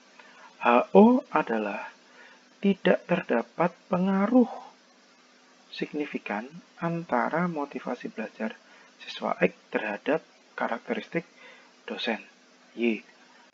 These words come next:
dalam proses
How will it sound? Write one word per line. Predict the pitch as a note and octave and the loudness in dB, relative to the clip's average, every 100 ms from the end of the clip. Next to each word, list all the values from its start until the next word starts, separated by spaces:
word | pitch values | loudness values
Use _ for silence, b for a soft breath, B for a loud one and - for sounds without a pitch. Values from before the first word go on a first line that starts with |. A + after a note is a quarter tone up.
| - | -14
dalam | G#2 G#2+ C3+ F3+ G3+ _ _ _ _ _ _ _ _ _ _ _ _ _ _ _ _ _ _ _ _ | -6 -2 -2 -2 -10 _ _ _ _ _ _ _ _ _ _ _ _ _ _ _ _ _ _ _ _
proses | - A2 D3 | -6 -4 -2